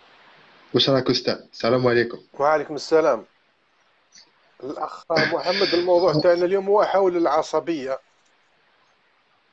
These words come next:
Speaker 2: لعلك راك كنت تتبع في النقاش.
Speaker 1: آه، كنت، كنت نتبع، كنت نتبع، آه، شفت باللي كاين عصبية، كنت تهضر على الجهوية والعصبية.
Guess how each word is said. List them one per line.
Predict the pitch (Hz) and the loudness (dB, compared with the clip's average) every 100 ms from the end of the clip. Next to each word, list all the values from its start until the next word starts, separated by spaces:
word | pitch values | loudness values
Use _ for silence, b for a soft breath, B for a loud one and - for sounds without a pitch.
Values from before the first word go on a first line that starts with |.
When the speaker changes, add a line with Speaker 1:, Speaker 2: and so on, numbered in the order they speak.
| _ | _
Speaker 2:
لعلك | 127 139 156 160 | -2 -2 -4 -6
راك | 143 - | -8 -8
كنت | 160 - | -14 -4
تتبع | - 143 - 147 | -4 -4 -4 -6
في | - | -6
النقاش. | 156 151 127 131 127 - - _ _ _ - - _ _ _ _ _ _ 185 | -14 -12 -4 -2 -2 -6 -16 _ _ _ -20 -20 _ _ _ _ _ _ -4
Speaker 1:
آه، | 180 | -4
كنت، | - 185 165 - - | -2 -2 -4 -12 -8
كنت | 185 180 160 | -6 -6 -4
نتبع، | 202 160 151 | -4 -4 -6
كنت | - 131 123 | -8 -12 -8
نتبع، | 151 143 131 113 110 | -8 -4 -4 -4 -6
آه، | 107 107 | -8 -10
شفت | 104 139 - 127 | -8 -10 -12 -10
باللي | 127 127 120 120 117 B B B B | -2 0 0 -2 -4 B B B B
كاين | - 123 117 | -2 -2 -2
عصبية، | 120 - 113 117 120 | -6 -6 -6 0 0
كنت | 117 - | 0 -4
تهضر | 117 117 | -2 0
على | 113 | 0
الجهوية | 117 117 110 113 107 104 107 127 127 | -2 -2 -2 -2 -2 0 0 0 0
والعصبية. | 123 110 110 - 110 104 107 107 | 0 0 -2 -4 -6 -4 -2 -2